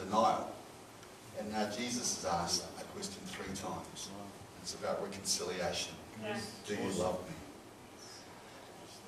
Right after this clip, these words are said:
Speaker 1: And so here we have in verse eighteen, "Most assuredly I say to you, when you were younger, you girded yourself and walked where you wished. But you are old. Um, but when you are old, you will stretch out your hands, and another will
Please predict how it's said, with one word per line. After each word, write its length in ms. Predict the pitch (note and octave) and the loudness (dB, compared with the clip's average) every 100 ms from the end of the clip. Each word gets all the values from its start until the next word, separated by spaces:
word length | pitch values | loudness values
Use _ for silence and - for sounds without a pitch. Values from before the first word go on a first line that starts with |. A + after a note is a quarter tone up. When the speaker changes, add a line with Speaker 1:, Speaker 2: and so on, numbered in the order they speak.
| F3+ | 4
Speaker 1:
And 80 | F3+ | 10
so 360 | - G#3 G3 F#3+ | 12 12 12 12
here 120 | F#3+ | 12
we 140 | F#3+ F3+ | 12 12
have 240 | F3+ F3 | 12 12
in 60 | E3 | 12
verse 340 | D#3 D#3 D3+ | 12 12 12
eighteen, 400 | D3+ D3 D3+ C#3+ D3 | 12 12 12 12 12
"Most 280 | E3+ E3+ | 12 12
assuredly 440 | - - F3+ F3 E3+ | 12 12 12 12 12
I 100 | C#3+ | 12
say 260 | - D#3+ | 12 12
to 160 | D#3+ D#3 | 12 12
you, 200 | C#3 B2 | 10 10
when 180 | C3+ C#3 | 8 8
you 160 | D3 C3+ | 6 6
were 80 | |
younger, 480 | B2 B2 D3 E3+ E3 | 6 12 12 12 8
you 260 | - - B2+ | 6 4 10
girded 300 | C#3 C#3+ C#3+ | 12 12 10
yourself 500 | - D3 B2+ A#2+ G#2 | 10 12 12 12 10
and 200 | G#2 B2 | 6 8
walked 360 | C#3+ C#3+ - | 8 8 6
where 80 | B2+ | 2
you 180 | B2 A#2+ | 4 4
wished. 400 | A#2+ A2 - - - - - - - | 8 10 10 4 -2 -8 -12 -14 2
But 260 | - - - - - - - C3 | 4 4 2 -6 -12 -12 -6 6
you 460 | D3+ D#3+ A#2+ - - - - - - - | 8 10 10 8 0 -6 -10 -10 -10 6
are 180 | C3+ C#3 | 12 12
old. 400 | - - - - - - - A2+ | 12 12 12 8 0 -8 -2 6
Um, 280 | A2 A2 - | 6 6 10
but 140 | F3 | 12
when 140 | E3+ G3+ | 12 12
you 100 | F3+ | 12
are 160 | D#3+ | 12
old, 320 | D#3 C3+ - | 12 12 12
you 80 | D3 | 12
will 80 | - | 10
stretch 400 | - E3+ E3 D#3 | 8 8 10 12
out 160 | C#3+ C#3 | 12 12
your 180 | B2+ B2+ | 12 12
hands, 420 | C#3+ A#2 G#2 - | 12 12 12 6
and 100 | - | 4
another 300 | A#2+ F3+ B2+ | 12 12 12
will 340 | - A#2+ - | 8 6 6